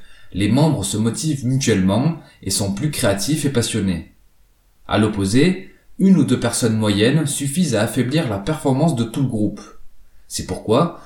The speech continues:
une entreprise doit chercher à maximiser la densité de talents. Deuxième principe clé, favoriser la franchise. Netflix invite chaque salarié à exprimer le fond de sa pensée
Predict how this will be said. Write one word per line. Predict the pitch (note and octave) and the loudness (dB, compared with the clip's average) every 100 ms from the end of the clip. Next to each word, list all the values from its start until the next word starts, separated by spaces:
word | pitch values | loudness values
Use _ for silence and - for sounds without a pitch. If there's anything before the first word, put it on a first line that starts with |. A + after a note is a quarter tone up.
| - - | -20 -8
une | F#2 | -2
entreprise | F#2+ - G2 E3 | -2 -4 -2 0
doit | D#3 G2+ | 2 2
chercher | - G#2+ - | 2 0 0
à | B2+ | 2
maximiser | A2 C3+ - C3 G#2 G2 C3+ | 2 0 0 0 0 2 2
la | A#2+ | 2
densité | G2+ F#2+ - C#3 | 0 -4 -2 0
de | C3+ | 0
talents. | A#2 A2 F#2+ E2+ E2 - _ _ _ _ _ _ _ _ | 0 -2 -2 -2 -6 -14 _ _ _ _ _ _ _ _
Deuxième | A2+ C#3 E3+ | 0 2 2
principe | D3 A#2 - - | 2 0 -2 -8
clé, | - B2 C#3 E3+ - - _ | -2 2 4 2 -4 -20 _
favoriser | - D#3+ C#3 A2 G#2 C#3 | -4 0 0 0 2 4
la | C3+ | 2
franchise. | - A#2+ - G#2 E2 D#2+ - _ _ _ _ _ _ | 0 -2 0 -4 -6 -10 -16 _ _ _ _ _ _
Netflix | G#2 G2+ F#3+ G3 | -6 -2 -2 0
invite | A#2+ C#3+ E3 | 2 2 0
chaque | C#3 - | -2 0
salarié | A2+ G2 F#2+ A#2 | 0 0 0 2
à | D3+ | 2
exprimer | B2 - B2+ C#3 | 2 -2 0 2
le | C#3 | 2
fond | G#2 E3+ | 0 0
de | D#3 | 0
sa | - G#2 | 0 -2
pensée | F2+ F2 - A#2 D3+ | -4 -6 0 2 2